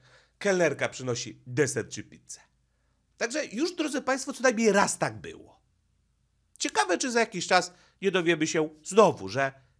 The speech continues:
tym razem było dokładnie tak samo. Nie można tego wykluczyć, bo wiecie, tutaj jest zbieżność,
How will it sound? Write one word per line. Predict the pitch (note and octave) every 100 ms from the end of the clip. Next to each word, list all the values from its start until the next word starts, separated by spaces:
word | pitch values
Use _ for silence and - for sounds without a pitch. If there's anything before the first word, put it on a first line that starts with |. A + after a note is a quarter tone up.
| _
tym | A3+ F#3
razem | E3+ D3 C#3
było | C3 C3+
dokładnie | C3 B2 F#2 F2+ A2
tak | E3
samo. | B3 F#3+ A#2 - - - - _ _ _ _ _ _ _ G3
Nie | A3+
można | G#3 C#3+ C#3+
tego | C#3 A#2
wykluczyć, | A2+ - - C4+ - F#2+
bo | G#2+
wiecie, | G#3+ B3+ B2+ - _ _ _ _ _ _ -
tutaj | F3 F3+ G3 F3
jest | F3+ F3 - _
zbieżność, | C3 C#3 F3 F3 A2+ A2 G#3+ - -